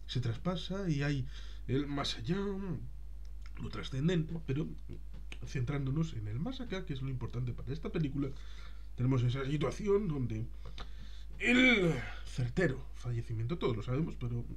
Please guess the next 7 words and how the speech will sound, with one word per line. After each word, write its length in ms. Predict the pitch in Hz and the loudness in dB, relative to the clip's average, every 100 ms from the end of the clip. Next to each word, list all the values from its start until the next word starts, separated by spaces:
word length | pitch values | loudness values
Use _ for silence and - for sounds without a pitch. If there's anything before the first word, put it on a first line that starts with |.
| 117 | -6
cuando 420 | 120 139 165 175 160 | -2 4 4 2 -2
le 380 | 120 120 120 127 | -2 0 0 -2
diagnostican 720 | 117 123 107 117 - 165 98 - | 0 -2 -2 -2 -2 -2 -2 -4
que 220 | - 135 - - - - - - - - - - - - - 127 | -4 -4 -4 -8 -8 -8 -8 -8 -8 -8 -8 -8 -8 -8 -6 0
va 80 | 131 | 2
a 40 | 123 | 2
ser, 360 | 127 151 233 | 2 0 0